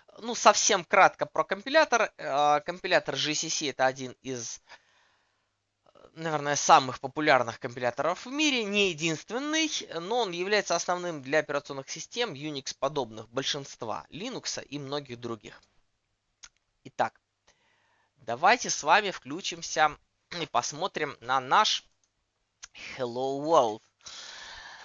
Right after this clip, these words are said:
То есть напоминаемый. А, сейчас я открою отдельное окошко Build Log.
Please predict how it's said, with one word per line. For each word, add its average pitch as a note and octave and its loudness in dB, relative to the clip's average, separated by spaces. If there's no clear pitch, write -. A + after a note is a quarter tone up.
То - -12
есть A#2+ -4
напоминаемый. B2+ -2
А, C3 4
сейчас C4+ 4
я E3+ 6
открою G#3+ 0
отдельное F3 4
окошко C4+ 0
Build G#3+ -4
Log. F3+ 2